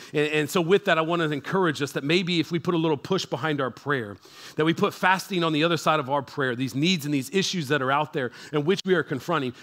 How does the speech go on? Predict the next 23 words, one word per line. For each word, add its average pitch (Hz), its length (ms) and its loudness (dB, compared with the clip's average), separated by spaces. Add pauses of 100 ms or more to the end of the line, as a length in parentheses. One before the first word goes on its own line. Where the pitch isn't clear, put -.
(120)
maybe, 208 460 2
maybe 202 420 2
the 180 140 0
very 202 500 2
enemies 151 500 0
that 147 180 0
the, 160 260 0 (280)
the, 139 260 2
the 143 120 0
devil 175 380 2
is 127 180 -2
using, 135 300 -2
or 117 80 -2
maybe 190 220 2
the 160 100 0
very 185 340 2
narratives 165 600 0
or - 20 -6
the 120 80 -6
concepts 175 580 0
or 135 40 -10
the 135 160 0
ideas 147 420 2